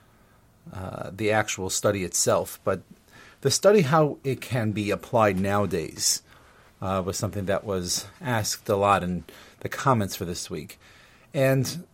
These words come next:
just to put it simply, I'll keep it very simple for right now, and maybe this is something we can get into more on a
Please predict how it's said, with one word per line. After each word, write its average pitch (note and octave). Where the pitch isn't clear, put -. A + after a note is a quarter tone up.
just F#3
to G3+
put G3+
it E3
simply, D3
I'll A#2+
keep C3
it B2
very C#3
simple C3+
for -
right A#2
now, A2
and G2+
maybe A2+
this G#2+
is -
something G#2+
we G#2
can G2
get G#2
into G2+
more A#2
on A2+
a G2+